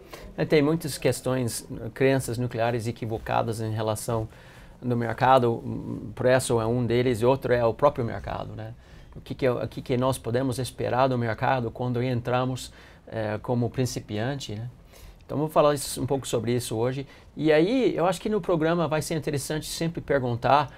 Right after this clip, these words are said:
pro convidado o que que ele quer falar também, né? A gente vai fazer um pouco, é, do, da apresentação do curso,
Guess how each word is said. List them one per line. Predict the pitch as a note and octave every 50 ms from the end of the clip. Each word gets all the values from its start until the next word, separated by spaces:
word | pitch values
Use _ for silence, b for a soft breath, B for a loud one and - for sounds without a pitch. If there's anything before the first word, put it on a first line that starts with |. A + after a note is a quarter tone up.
| b b b
pro | - C#3 C3
convidado | - - C3+ B2+ B2 C3+ A#2+ C3 B2+ C#3 D#3 D3 B2+ A#2 - -
o | - C#3+
que | - - A3+ -
que | - -
ele | F3+ F3 F3 E3
quer | - - D3+ D#3+
falar | D#3+ - C3+ B2+ B2 B2 B2+ B2+ C3+ C3+ b b b b b -
também, | - D3 C#3+ C3+ C3 B2 A2+ G2+ G2+ G#2+
né? | A2+ C3
A | D3
gente | D#3 C#3+ -
vai | D#3 C#3 C#3 C#3+ C3+
fazer | B2+ - - C#3 C3 B2 C3
um | B2 B2 A2+
pouco, | - C3 B2 A#2 A2+ - A2 G#2+ A#1+ B1+ b b b b b -
é, | A2+ A#2+ - - - A2+ - - A2 G#2+ G#2+
do, | A#2 A2 G#2+ A2+ A2+ A2 A2 G#2+ A2 A2 G#2+ G2+ G#2+ G#2+ A2 A2 G#2+ G#2+ - - - -
da | A2+ G2+
apresentação | A#2 - - B2 A2+ A#2 A2 - - G#2+ G#2+ - - B2+ C3 B2+ A#2
do | A2+ G#2+
curso, | - - C#3+ D3 F#3 G#3 - - G3+